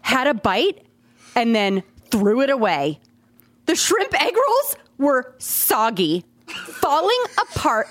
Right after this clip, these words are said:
and drenched in fry oil. Ugh. Three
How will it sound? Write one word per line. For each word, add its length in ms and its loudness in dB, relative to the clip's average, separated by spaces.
and 200 2
drenched 880 0
in 160 -2
fry 460 -2
oil. 400 0
Ugh. 880 2
Three 400 0